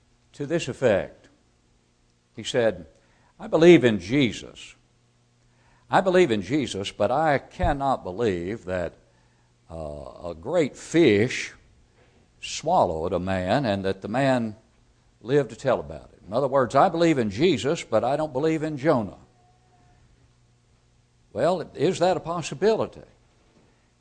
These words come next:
Can we believe in Jesus but not in Jonah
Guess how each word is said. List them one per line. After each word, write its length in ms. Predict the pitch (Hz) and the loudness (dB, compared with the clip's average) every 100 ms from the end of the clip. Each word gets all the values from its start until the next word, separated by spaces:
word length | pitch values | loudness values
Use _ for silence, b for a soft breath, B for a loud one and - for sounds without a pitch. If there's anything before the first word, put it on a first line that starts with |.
| _ | _
Can 200 | 127 123 | 0 2
we 140 | 123 127 | 4 0
believe 460 | 104 127 233 160 | 0 0 2 2
in 200 | 120 110 | 0 -4
Jesus 560 | 98 156 226 110 101 143 | -4 -4 -4 -4 -6 -8
but 200 | - 104 | -8 -8
not 300 | 120 147 143 | -6 -6 -2
in 360 | 131 127 127 123 | -4 -4 -8 -12
Jonah 460 | - 196 139 78 | -4 -4 -4 -10